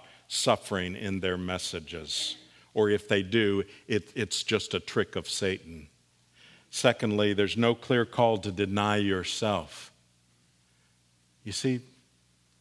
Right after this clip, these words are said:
that's the very thing Jesus said that we are to do. Take up our cross and deny ourselves. But you won't hear that from the prosperity gospel.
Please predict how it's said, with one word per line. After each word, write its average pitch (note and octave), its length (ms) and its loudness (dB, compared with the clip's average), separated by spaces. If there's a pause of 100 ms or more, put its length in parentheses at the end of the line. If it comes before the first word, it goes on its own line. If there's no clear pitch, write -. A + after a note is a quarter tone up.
that's - 220 -2
the B2 100 0
very A2+ 240 4
thing A2 280 0
Jesus G#2+ 420 -2
said F#2+ 460 -4 (540)
that A#2 100 0
we A#2 180 2
are A2 100 4
to G2+ 140 -2
do. A2 340 0 (1300)
Take B2 240 -6
up A2+ 160 -8
our G#2+ 80 -2
cross C#3 480 -6
and G2+ 100 -14
deny G#2+ 400 -12
ourselves. - 760 -10 (1080)
But G#2 120 -4
you G2+ 120 -4
won't A2+ 220 2
hear A#2 200 0
that F#2+ 280 -2
from F#2+ 180 -6
the F#2+ 80 -4
prosperity G2+ 720 -2
gospel. F#2+ 560 -2